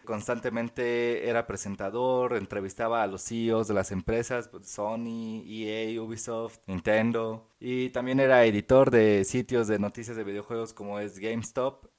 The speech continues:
eh, perdón, GameSpot. Y bueno, en dos mil seis fue cuando dio un giro su carrera o su trayecto para llevar, para finalmente crear lo que son los V G As, porque participó en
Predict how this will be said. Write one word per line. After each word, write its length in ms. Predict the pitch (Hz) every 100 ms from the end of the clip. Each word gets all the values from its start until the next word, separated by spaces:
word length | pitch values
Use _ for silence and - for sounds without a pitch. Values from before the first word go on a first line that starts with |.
| _
eh, 40 | 104
perdón, 320 | 104 98 101
GameSpot. 600 | 113 127 - 139 - _ _ _
Y 240 | - 165 165
bueno, 420 | 147 131 113 - _
en 160 | - 127
dos 160 | 131 143
mil 160 | 180
seis 400 | 170 190 170 -
fue 160 | - 147
cuando 220 | 143 120
dio 140 | 120
un 100 | 127
giro 280 | 127 135 127
su 440 | 120 120 107 98 92
carrera 540 | 107 104 113 120 131
o 240 | - 98 92
su 840 | - 98 95 92 92 87 90 78 _ _ -
trayecto 600 | 113 107 120 - 135 -
para 340 | 107 95 -
llevar, 760 | 82 95 104 104 110 110 - 65 - - _ _ -
para 460 | 110 104 101 - _
finalmente 800 | 113 113 117 113 113 123 113 104
crear 340 | 113 104 107
lo 120 | 113
que 60 | -
son 160 | - 107
los 140 | 104
V 100 | 110
G 140 | 127
As, 280 | 131 151 - _ _
porque 680 | - 175 170 151 151 151 -
participó 960 | - 135 - 113 123 - 151 151 156 _ _ _
en 560 | - 135 135 135 135